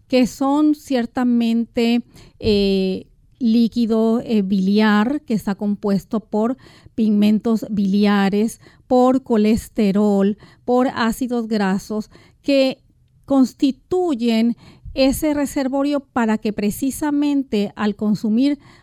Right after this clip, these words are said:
ácidos grasos saludables puedan entonces ser emulsificados y ser absorbidos a través de nuestro intestino delgado.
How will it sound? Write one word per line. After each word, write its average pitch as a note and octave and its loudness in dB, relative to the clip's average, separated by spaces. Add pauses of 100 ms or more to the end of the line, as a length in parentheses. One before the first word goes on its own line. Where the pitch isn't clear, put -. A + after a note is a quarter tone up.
(160)
ácidos C4+ -2
grasos G#3+ -4 (540)
saludables G#3+ 0 (140)
puedan D4+ 2
entonces C#4+ -2
ser C4 -4 (120)
emulsificados B3+ 0
y A#3+ -2
ser B3 -4
absorbidos B3+ -4
a C4 -4
través F#3+ 0
de G#3+ 0
nuestro G3+ 0
intestino F#3+ -2
delgado. F3+ -4